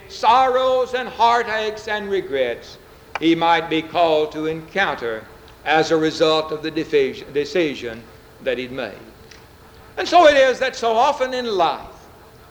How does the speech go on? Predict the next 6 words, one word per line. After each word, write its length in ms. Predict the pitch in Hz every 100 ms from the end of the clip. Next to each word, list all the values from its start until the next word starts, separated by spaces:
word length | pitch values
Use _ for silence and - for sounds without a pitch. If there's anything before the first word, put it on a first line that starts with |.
| - - - -
when 180 | 254 254
we 200 | 285 294
are 260 | 269 254 254
faced 520 | 262 254 262 233 -
with 280 | 240 226 -
choices 680 | 208 220 233 220 226 220